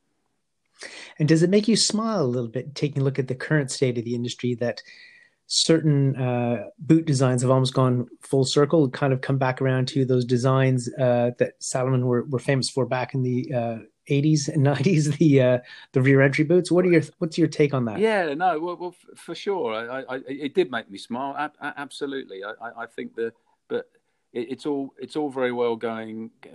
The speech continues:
Speaker 2: you know, it's not seen as a step backwards, but, but what, what you need to do is, is, is if you're gonna go down that route, you need to come with a, like I've said before, with an improvement.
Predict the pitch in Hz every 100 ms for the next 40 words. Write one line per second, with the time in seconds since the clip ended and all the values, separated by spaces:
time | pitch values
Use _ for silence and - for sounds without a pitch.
0 | - 101 98 120 - 151 - 123 110 101
1 | - 117 - 131 127 - 87 87 - 110
2 | 110 117 120 131 117 127 117 117 123 131
3 | 127 95 101 87 87 98 107 101 - _
4 | - 104 104 - _ _ _ _ _ -
5 | 107 104 - - _ _ _ _ - 104
6 | 107 131 117 120 113 117 113 107 95 104
7 | 104 - 101 104 104 107 104 - 104 98
8 | 95 - 113 107 104 98 104 120 117 110
9 | _ 98 101 101 101 _ 107 104 98 -
10 | 120 - - - 120 101 110 107 101 101
11 | - 135 131 180 233